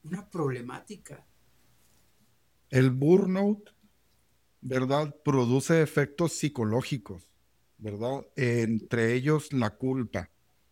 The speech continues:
Speaker 2: Eh, la culpa de que, eh, dese-, el mero deseo, ¿no? De que ya termine esto, ¿no? Este, nada más, nada más el puro deseo, ninguna acción ni nada, todo de que ya estoy hasta la madre.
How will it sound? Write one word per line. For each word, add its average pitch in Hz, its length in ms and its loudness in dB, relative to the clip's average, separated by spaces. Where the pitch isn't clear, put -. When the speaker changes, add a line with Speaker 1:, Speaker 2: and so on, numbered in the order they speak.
Speaker 2:
Eh, 113 680 -2
la 113 220 0
culpa 170 680 0
de 139 320 -4
que, 135 600 2
eh, - 120 -8
dese-, 117 500 0
el 127 200 4
mero 175 280 4
deseo, 185 560 0
¿no? 156 200 -2
De 160 120 -4
que 135 140 -2
ya 143 120 -4
termine 147 580 -2
esto, 131 320 -10
¿no? 110 300 -12
Este, 117 540 -2
nada 131 340 2
más, 175 280 0
nada 160 180 2
más 190 200 -2
el 208 140 0
puro 214 280 2
deseo, 165 360 2
ninguna 151 360 0
acción 165 280 -4
ni 156 100 -2
nada, 131 300 0
todo 143 240 -8
de 143 100 -10
que 123 120 -14
ya 107 260 -6
estoy 139 260 -12
hasta 147 220 -6
la 110 140 -6
madre. 135 460 -6